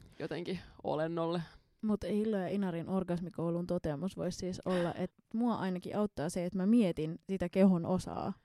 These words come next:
Speaker 1: Joo,
Speaker 2: missä se
Speaker 1: niinpä.
Speaker 2: orgas-, mistä se orgasmi on kotoisin.
Speaker 1: Todellakin.
Speaker 2: Ja siis ajatteluna silleen, että näkee mielessään sen oman ruumiin osansa.
Speaker 1: Jep.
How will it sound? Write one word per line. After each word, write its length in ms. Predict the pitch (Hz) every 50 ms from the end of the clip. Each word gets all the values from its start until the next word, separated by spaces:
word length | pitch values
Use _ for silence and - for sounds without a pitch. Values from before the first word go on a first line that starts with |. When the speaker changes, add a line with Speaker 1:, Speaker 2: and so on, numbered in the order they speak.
| _ _ _ _ -
Speaker 1:
Joo, 200 | 220 226 202 190
Speaker 2:
missä 160 | 202 233 196
se 100 | 185 196
Speaker 1:
niinpä. 140 | - 196 196
Speaker 2:
orgas-, 280 | 196 156 160 180 - -
mistä 160 | 185 180 -
se 80 | 214
orgasmi 440 | - 185 185 180 170 170 180 175 165
on 80 | 165 175
kotoisin. 600 | - 190 - - - - 214 - - - 233 - - _ _
Speaker 1:
Todellakin. 560 | - 180 190 202 190 156 123 160 - - 165 - - _ - - - _ -
Speaker 2:
Ja 100 | 202 185
siis 300 | - 196 185 185 - -
ajatteluna 840 | - 208 202 190 180 - - 175 180 185 190 165 - - - 175 127
silleen, 340 | 160 - 190 170 170 160 165
että 120 | 170 - 185
näkee 340 | 180 175 - 165 156 160
mielessään 600 | 170 175 180 175 175 185 185 - - - 156 185
sen 180 | 180 196 170 -
oman 300 | 120 156 147 135 131 -
ruumiin 360 | - - - 160 - - -
osansa. 380 | - 196 214 - - 220 233 214 - - - -
Speaker 1:
Jep. 240 | 202 208 196 175